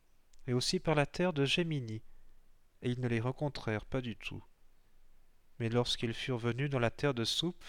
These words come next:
Saül dit aux serviteurs qui étaient avec lui, « Viens et retournons-nous-en, de peur que mon père n'ait laissé les ânesses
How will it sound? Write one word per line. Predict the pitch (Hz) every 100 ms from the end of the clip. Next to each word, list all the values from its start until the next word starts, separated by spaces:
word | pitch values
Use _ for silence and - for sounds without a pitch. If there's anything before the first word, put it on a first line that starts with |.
| -
Saül | - - 135 135 160 156
dit | 127 135
aux | 127
serviteurs | - 123 120 - 139 160
qui | - 123
étaient | - 165
avec | 127 123 - -
lui, « | 104 - - - - - - - - - - - -
Viens | 139 170 175 147
et | 139
retournons-nous-en, | 165 165 - 147 135 131 120 120 113 98 98 - - - - - - - - - - -
de | 139
peur | 147 185 180
que | 165
mon | 160
père | 156 170 175
n'ait | 151 135
laissé | 143 - 147
les | 127 127
ânesses | 120 117 131 151 -